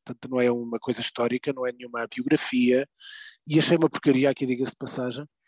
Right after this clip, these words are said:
e até achei mais curio-, mais engraçada aquela histó-, aquela série da Catarina da Rússia, da, da H B O, que agora vai na segunda temporada, que é assim mais divertida e musical, et cetera,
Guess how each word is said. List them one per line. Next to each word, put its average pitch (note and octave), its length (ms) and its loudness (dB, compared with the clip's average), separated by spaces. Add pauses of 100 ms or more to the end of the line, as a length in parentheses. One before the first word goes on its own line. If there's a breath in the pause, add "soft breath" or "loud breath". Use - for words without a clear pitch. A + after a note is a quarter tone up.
(240 soft breath)
e D3 60 4
até D#3+ 180 6
achei D#3+ 240 2
mais D#3 220 0
curio-, D3 340 -4
mais D3+ 200 2
engraçada D3+ 420 -2
aquela D3 240 -2
histó-, D3 300 -4
aquela D3+ 340 -2
série C#3 440 -4 (520)
da D3 120 -2
Catarina D#3 580 -2
da C#3+ 140 -4
Rússia, D3 580 -6
da, C#3 280 -2
da C#3 240 -4
H D3 260 0
B C#3+ 200 -2
O, C#3+ 140 2
que - 100 -14
agora C3+ 180 -2
vai C#3 140 -6
na C#3 80 -10
segunda C#3 300 -6
temporada, C3+ 540 -4
que - 120 -18
é - 20 -16
assim - 180 -18
mais B2+ 200 -6
divertida B2+ 480 -8
e B2 60 -4
musical, B2 600 0
et A#2 140 -6
cetera, B2+ 360 -8